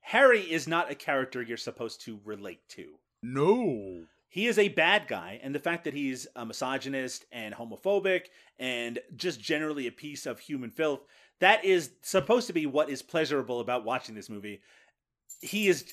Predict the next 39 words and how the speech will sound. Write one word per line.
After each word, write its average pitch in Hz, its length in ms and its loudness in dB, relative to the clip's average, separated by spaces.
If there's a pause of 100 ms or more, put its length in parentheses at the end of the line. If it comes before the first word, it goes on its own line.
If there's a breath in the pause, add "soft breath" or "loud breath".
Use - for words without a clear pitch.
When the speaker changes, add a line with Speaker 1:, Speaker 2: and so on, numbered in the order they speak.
Speaker 1:
ba-, 208 260 6
we're 208 100 8
basically 214 260 6
watching 175 300 2
a 117 120 -8 (140)
terrible 196 320 2
person 160 320 -2
do 127 120 -8
terrible 120 600 -6 (340)
things, 113 520 -2 (340 soft breath)
and 143 360 2
Speaker 2:
Right. 131 80 -14 (760)
Speaker 1:
I 151 200 -4
don't 202 240 4
know 190 140 2
how 170 160 0
much 170 320 -4
enjoyment 160 840 -2
or 139 80 -2
titillation 139 720 -6 (200 soft breath)
you're 139 120 -2
necessarily 143 580 -2
supposed 135 260 -8
to - 60 -20
be 120 80 -8
getting 127 460 -6
out 135 200 -2
of 120 120 -4
that 101 160 -6
as 98 180 -12
a 95 40 -16
viewer. 87 200 -20 (720)
Speaker 2:
Hmm. 104 200 -10 (500)
Speaker 1:
How, 123 140 -8
what 117 80 -6
do 135 60 0
you 160 80 2
think, 220 220 -2
Mo? 156 240 -4